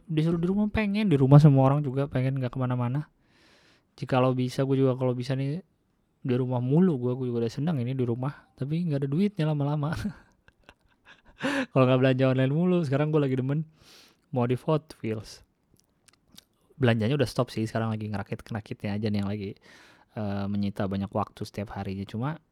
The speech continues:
ya tetep aja, ini kan hobi. Tidak ada duitnya. Orang-orang yang udah di rumah ngulik masak, ngulik bikin apa, bikin apa, bikin apa ya. Kalau nggak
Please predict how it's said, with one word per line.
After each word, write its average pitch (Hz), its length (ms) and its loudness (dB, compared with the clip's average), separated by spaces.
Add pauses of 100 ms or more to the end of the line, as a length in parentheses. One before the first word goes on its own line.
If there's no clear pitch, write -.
(500)
ya 113 240 -4
tetep - 320 -12
aja, 135 240 -6
ini 123 160 -4
kan 165 160 -4 (480)
hobi. 117 400 -10 (880)
Tidak 120 160 -14
ada 107 80 -10
duitnya. 110 400 -12
Orang-orang 123 480 -4
yang 127 160 -2
udah 123 160 4
di 117 80 2
rumah 127 240 0
ngulik 117 320 -2
masak, 147 560 -2
ngulik 120 320 -2
bikin 127 240 -2
apa, 147 160 -2
bikin 123 240 -4
apa, 156 160 -2
bikin 139 240 -4
apa 151 320 -2
ya. 147 160 0 (680)
Kalau 151 240 2
nggak 147 160 2